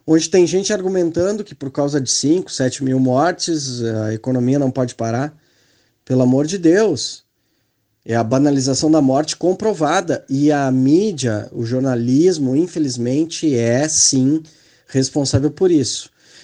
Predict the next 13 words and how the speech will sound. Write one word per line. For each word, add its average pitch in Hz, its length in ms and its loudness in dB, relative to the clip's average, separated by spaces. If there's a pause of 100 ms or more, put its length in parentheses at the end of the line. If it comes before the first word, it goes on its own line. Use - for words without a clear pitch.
(120)
Então, 127 600 0 (460)
quero 135 260 2
dizer 127 340 2
com 143 220 0
isso 156 320 0
que 110 320 -4 (240)
o 113 100 -10
jornalismo 120 920 0 (240)
comprometido 117 1000 0 (500)
com 131 200 2
a 127 80 2
notícia 120 460 -2
positiva, 127 1000 0